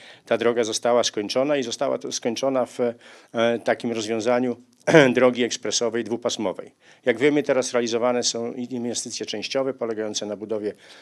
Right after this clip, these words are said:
obwodnic w systemie dwa plus jeden. No, my będziemy dążyć, bo oczywiście w ścisłej współpracy z rządem,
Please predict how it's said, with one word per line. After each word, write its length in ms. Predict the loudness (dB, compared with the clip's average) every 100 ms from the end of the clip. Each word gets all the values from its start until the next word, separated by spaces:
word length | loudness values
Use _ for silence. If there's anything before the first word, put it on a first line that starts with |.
| -10
obwodnic 500 | -6 0 6 6 4
w 40 | -2
systemie 360 | -4 -4 -6
dwa 160 | -2 -4
plus 260 | -4 -6 -2
jeden. 320 | -2 -2 -2
No, 120 | -2
my 160 | 0 -2
będziemy 360 | -2 -4 -2
dążyć, 480 | 0 0 -2 -8 -8
bo 120 | -4
oczywiście 380 | -4 -4 -6 -6
w 40 |
ścisłej 300 | -6 -4 -4
współpracy 420 | -6 -6 -4 -4 -2
z 40 |
rządem, 360 | 0 0 -2